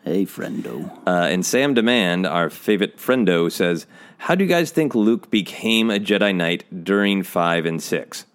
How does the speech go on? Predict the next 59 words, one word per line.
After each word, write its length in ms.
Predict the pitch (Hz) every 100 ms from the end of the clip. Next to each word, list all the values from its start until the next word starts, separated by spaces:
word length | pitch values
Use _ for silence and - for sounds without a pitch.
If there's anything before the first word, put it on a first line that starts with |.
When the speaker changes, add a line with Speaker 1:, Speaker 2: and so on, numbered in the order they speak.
| -
Speaker 2:
Was 200 | 80 90
Yoda 260 | 110 - -
pissed 320 | - 104 -
at 80 | 117
him 160 | 139
when 160 | 123 101
Luke 180 | 123 -
came 220 | 123 110
back?" 380 | 98 127 208 - _ - - _ _ _ _
I 60 | -
don't 140 | 196
know. 100 | 202
I, 220 | - 120 -
I 140 | 131
don't 160 | 123 165
know 80 | 156
exactly 460 | 113 113 180 170
how 80 | 123
to 80 | 104
interpret 320 | 92 156 95
this, 140 | 76 -
so 80 |
we 40 | 92
can 140 | 87
break 160 | 92 92
it 60 |
down. 200 | 90 85
I 40 | 78
don't 80 | 117
Speaker 1:
Okay. 100 | 135
Speaker 2:
know 80 |
if 80 | 143
Sam 180 | 139 113
is 120 | 101
asking 460 | 104 101 - 101 92
that 260 | 82 76 -
Yoda 260 | 98 101 95
was 180 | 87
pissed 360 | - - 104 -
that 200 | 82 -
Luke 340 | 95 95 95 -
went 220 | 92 85
and 380 | 87 85 78 - _
got 180 | - 92
himself 280 | 95 90 95
all 140 | 95 92
trained 260 | 95 95
up 120 | 95
before 260 | 85 90 95
he 60 | 85
came 220 | 92 82
back 240 | 95 135
to 60 | 139
Dagobah 480 | 135 151 160 92 -
in 100 | 143
Return 240 | 160 180
of 40 | 175
the 60 |
Jedi, 400 | 160 170 98 101